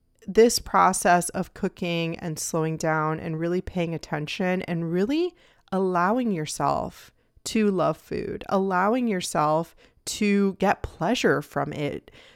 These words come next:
The more you deny the fact that you love food, the more that those behaviors that you don't like, that, like, itchy, frantic feeling that we get around food, the more that's going to rear its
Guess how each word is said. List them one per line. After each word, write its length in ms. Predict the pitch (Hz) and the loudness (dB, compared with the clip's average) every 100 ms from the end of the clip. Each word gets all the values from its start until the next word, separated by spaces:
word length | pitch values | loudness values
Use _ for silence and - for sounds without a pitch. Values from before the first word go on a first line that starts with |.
| _ | _
The 100 | 196 | 2
more 260 | 190 233 370 | 4 4 4
you 220 | 403 269 | 4 4
deny 600 | 170 175 151 139 147 170 | 4 0 0 -2 -2 -2
the 140 | 180 | -4
fact 680 | 151 - 143 170 214 _ - - | -6 -2 0 -2 -4 _ -16 -8
that 260 | 185 160 | -2 -2
you 180 | 185 185 | 0 -2
love 320 | 170 143 160 | 0 0 0
food, 520 | - - 151 185 254 277 - - _ | -2 -2 2 2 0 -6 -16 -20 _
the 120 | 185 175 | -2 -2
more 680 | 175 170 180 202 233 277 - | 0 2 2 2 2 0 -4
that 720 | 160 175 170 160 165 - - - _ _ | 0 4 6 6 2 -2 -8 -10 _ _
those 280 | 160 185 165 | 4 4 4
behaviors 800 | - 156 175 190 208 165 147 143 | 2 0 4 4 4 4 2 0
that 100 | - | -2
you 100 | 160 | -2
don't 240 | 160 170 | -2 -2
like, 540 | 160 165 143 160 - - - - - | -2 -2 -2 -6 -10 -20 -20 -20 -2
that, 160 | 160 - | 0 2
like, 200 | 170 - - | 0 0 2
itchy, 400 | 185 - 190 180 | 2 2 -2 -2
frantic 500 | - 170 165 175 - | -4 -4 -4 -6 -4
feeling 360 | 165 160 156 | -4 -2 -2
that 140 | 151 143 | -4 -4
we 100 | 151 | -4
get 160 | 151 | -2
around 300 | 151 147 143 | -2 -2 -4
food, 420 | - 185 170 170 | 0 2 2 0
the 60 | 175 | -2
more 280 | 170 185 208 | 0 2 2
that's 240 | 202 - | 0 -2
going 280 | - 233 160 | -4 -4 -4
to 160 | - 151 | -4 -4
rear 340 | 151 147 147 | -2 -2 -4
its 200 | - - | -6 -8